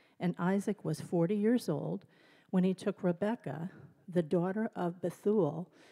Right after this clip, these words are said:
the Aramean of Paddan Aram, the sister of Laban,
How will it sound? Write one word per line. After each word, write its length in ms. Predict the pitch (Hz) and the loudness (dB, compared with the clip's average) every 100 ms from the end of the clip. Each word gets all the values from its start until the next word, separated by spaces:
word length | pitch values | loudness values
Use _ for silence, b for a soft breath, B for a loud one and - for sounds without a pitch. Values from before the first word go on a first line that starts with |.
| B | B
the 120 | 185 165 | -2 0
Aramean 760 | 160 165 190 220 220 233 247 - | 0 0 0 0 2 2 0 -2
of 180 | 165 - | -6 -4
Paddan 520 | 170 160 165 175 202 - | -4 -2 -2 -4 -4 -2
Aram, 560 | 170 170 160 143 147 - B B B B B | 0 0 -2 -4 -6 -10 B B B B B
the 80 | 185 | -2
sister 460 | - 220 220 - 240 | 0 0 0 -2 -2
of 260 | 208 175 | -2 -4
Laban, 520 | 165 151 156 156 175 | -2 -2 -4 -6 -6